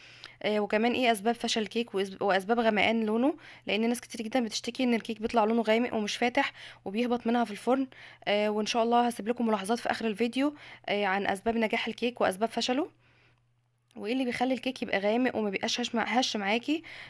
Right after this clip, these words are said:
آه، وهنتكلم عن كل المكونات بتاعته، ايه اللي كويس فيها وايه اللي مش كويس. تابعيني لاخر الفيديو،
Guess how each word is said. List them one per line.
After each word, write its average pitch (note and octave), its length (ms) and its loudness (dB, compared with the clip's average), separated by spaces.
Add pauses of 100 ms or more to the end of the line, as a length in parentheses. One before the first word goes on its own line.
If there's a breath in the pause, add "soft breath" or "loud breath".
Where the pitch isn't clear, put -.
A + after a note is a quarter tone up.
(140)
آه، G#3+ 440 4
وهنتكلم A3+ 500 2
عن A3+ 100 2
كل C#4 140 2
المكونات A#3+ 420 2
بتاعته، B3 380 2
ايه B3 80 2
اللي B3 120 0
كويس A#3+ 340 2
فيها A#3+ 260 0
وايه A3+ 120 2
اللي B3 80 2
مش A#3 140 -2
كويس. B3 380 -2 (340 loud breath)
تابعيني G#3+ 340 0
لاخر B3 240 0
الفيديو، C4 440 -2